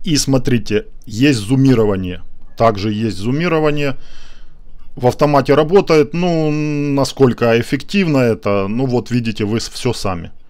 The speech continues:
Пытается она держать человека, э, в центре кадра и приближает. Не резко, вот по-, при-, по-, приближала немного и отпустила, потому что человек уже далеко,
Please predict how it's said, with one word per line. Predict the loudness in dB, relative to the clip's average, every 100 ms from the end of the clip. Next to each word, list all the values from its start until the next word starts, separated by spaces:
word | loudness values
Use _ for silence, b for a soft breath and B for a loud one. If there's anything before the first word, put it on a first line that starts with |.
| b b b b
Пытается | 2 4 4 2
она | 0 0
держать | 0 0 0 0
человека, | 0 0 0 0 2 2 0
э, | -4 -8 -8
в | -6
центре | 0 0 0 -2 -2 -4 b b b b b _
кадра | 2 2 2 0 -2 -6 -20 -20 _ -4
и | -4
приближает. | 4 4 6 4 4 2 0 -4 -12 -20 -20 -20 -20 -20 -20 -20 -20 -20 -20 -20 _ -20 -10
Не | -4 0
резко, | 2 2 2
вот | 0 0 -4 -20 -4
по-, | -4
при-, | 0 -2
по-, | 2 0 0 -2
приближала | 0 0 2 2 4 4
немного | 2 0 0 2 2
и | 2
отпустила, | 2 0 -4 -2 -2 -2
потому | -4 -4 -4
что | -6
человек | -6 -2 -2 -2
уже | -4 -4
далеко, | -2 -2 0 0 0